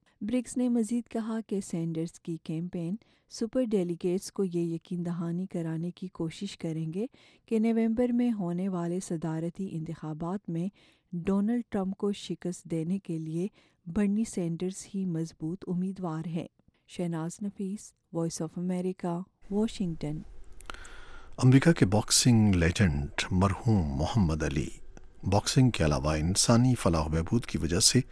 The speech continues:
Speaker 2: عالمی سطح پر جانے جاتے تھے۔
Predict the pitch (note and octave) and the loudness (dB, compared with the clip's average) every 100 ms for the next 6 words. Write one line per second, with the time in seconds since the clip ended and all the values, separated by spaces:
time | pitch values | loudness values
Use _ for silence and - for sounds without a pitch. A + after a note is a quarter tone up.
0 | - - - - A2 A2 A#2+ A2+ - F2+ | -10 -14 -16 0 4 6 6 6 4 2
1 | F2 - C#2 C2+ C#2 C#2 - - - - | 0 0 -4 -2 -4 -2 -6 -6 -6 -6
2 | - | -10